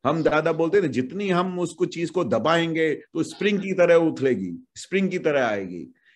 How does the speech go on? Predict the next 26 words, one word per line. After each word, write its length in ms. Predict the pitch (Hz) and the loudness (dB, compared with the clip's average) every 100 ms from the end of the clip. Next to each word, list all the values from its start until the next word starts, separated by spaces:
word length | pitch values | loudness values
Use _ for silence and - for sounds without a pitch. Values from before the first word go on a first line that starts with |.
| - | -8
इसलिए 280 | 156 175 190 | -4 2 2
उसको 300 | 175 208 190 | 2 2 0
समझ 380 | 196 131 214 | 0 0 0
से 200 | 208 208 | 0 2
निकालने 480 | 190 170 151 135 120 | 2 0 -2 -2 -4
का 120 | 104 | -4
है 100 | 107 | -4
हर 120 | 104 107 | -4 -4
एक 120 | 104 | -6
चीज 240 | 98 85 | -10 -10
को। 200 | - - - _ _ _ _ _ | -12 -20 -20 _ _ _ _ _
समझ, 400 | - 170 170 156 | -2 0 0 0
समझ, 380 | 151 143 135 123 | -2 -2 -2 -4
समझ। 380 | 120 107 92 - _ _ _ _ - | -6 -6 -8 -12 _ _ _ _ -12
कोई 380 | - - 175 175 | -8 0 2 4
भी 120 | 175 | 2
तड़छोड़ 540 | - 123 123 165 165 | 2 0 2 2 2
नहीं, 340 | 147 147 135 127 | -2 -4 -4 0
कोई 200 | 143 151 | 2 4
भी 280 | 160 147 - - _ 135 | 4 2 -2 -18 _ -2
तिरस्कार 520 | 151 151 - 156 147 | -2 -2 -2 -2 -2
नहीं 180 | 147 131 | -4 0
कोई 180 | 139 | 0
भी 140 | 135 135 | 0 -4
चीज 240 | 127 127 | -4 -6
का। 340 | - 120 104 | -4 -4 -6